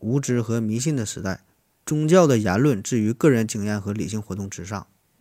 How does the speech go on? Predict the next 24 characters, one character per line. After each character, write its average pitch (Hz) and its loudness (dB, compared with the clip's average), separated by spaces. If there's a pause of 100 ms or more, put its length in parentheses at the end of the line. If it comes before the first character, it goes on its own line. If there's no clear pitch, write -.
(1040)
那 110 -4
你 107 -2
想 107 -4
想， 87 -8
在 113 -2
这 131 -2
种 110 -4
情 92 -10
况 107 -2
之 95 -6
下， 95 -6 (260)
谁 120 0
还 107 0
敢 98 -4 (240)
画 123 2
裸 98 -2 (100)
画 98 -6
呢？ - -16 (440)
对 95 -10
吧？ 87 -14 (680)
那 139 2
在 131 8
基 156 4
督， 143 6